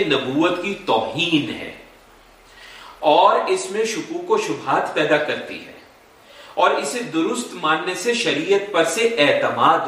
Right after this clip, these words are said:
اٹھ جاتا ہے۔ اور ہو سکتا ہے یہ کہہ دینا کہ وسوسہ ہے تو اس میں اس کا مطلب یہ ہوا کہ ہو سکتا ہے کہ آپ کو خیال ہوگا جبرائیل امین آئے تھے، یہ بھی لکھا ہے انہوں نے، حالانکہ وہ نہ آئے ہوں، یا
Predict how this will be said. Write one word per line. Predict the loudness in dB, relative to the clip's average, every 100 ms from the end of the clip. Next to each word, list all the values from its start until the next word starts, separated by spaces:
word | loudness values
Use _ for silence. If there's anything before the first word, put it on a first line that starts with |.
| -6
اٹھ | -8 -8
جاتا | -8 -8 -8 -10
ہے۔ | -14 -16 -20 -20 _ -20 -20 _ _ _ -20 -20 -20 -20 -2
اور | 4 4 4 -2 -10 -18 -4 4
ہو | 4
سکتا | 4 0 0 2 2
ہے | 0 0 -2 -2 -8 -16 -20 -20 _
یہ | -6 2 2
کہہ | 4 2 2
دینا | -4 -6 -8 -10 -12
کہ | -8
وسوسہ | -6 -4 0 2 2
ہے | 0 -4 -6
تو | -6 -6
اس | -4
میں | -4
اس | -2
کا | -4
مطلب | -4 -2 -2
یہ | 0
ہوا | 0 0 0 0
کہ |
ہو | 0 0
سکتا | 0 -2
ہے | 0
کہ |
آپ | 0 0
کو | -2
خیال | 0 0
ہوگا | 0 0
جبرائیل | -2 0 0 0
امین | -2 -2
آئے | -4 -4
تھے، | -6 -8 -14 -20 -10
یہ | -6
بھی | -4
لکھا | -4 -2 -2
ہے |
انہوں | -2 -4
نے، | -10 -12 -14 -6
حالانکہ | -4 -4 -2
وہ |
نہ | 2
آئے | 2 2
ہوں، | 0 -6 -12 -18 -20 -20 -20 -20 -20 -20 -20 -20 -20 -6
یا | 2